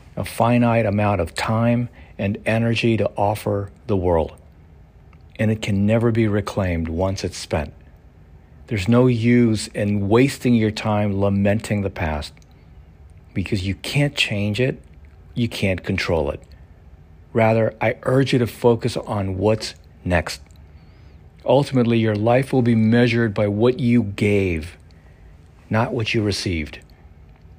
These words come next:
Don't hold out on the rest of us. We need you to contribute. The world needs you.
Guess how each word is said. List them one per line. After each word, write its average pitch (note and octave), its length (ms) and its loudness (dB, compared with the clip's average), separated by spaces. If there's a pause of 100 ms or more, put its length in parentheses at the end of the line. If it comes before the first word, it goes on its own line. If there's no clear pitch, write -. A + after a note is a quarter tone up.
(460)
Don't C3+ 220 0
hold C3+ 380 0
out A2 260 0
on G2+ 100 -2
the F#2+ 100 -2
rest F#2+ 300 -2
of F2+ 80 -6
us. E2 240 -6
We D3 100 2
need C3+ 400 2
you A2 160 0
to F#2+ 100 -2
contribute. F2 640 -4 (1080)
The A2 100 -4
world A2+ 420 4
needs A2 360 -2
you. D#2 180 -8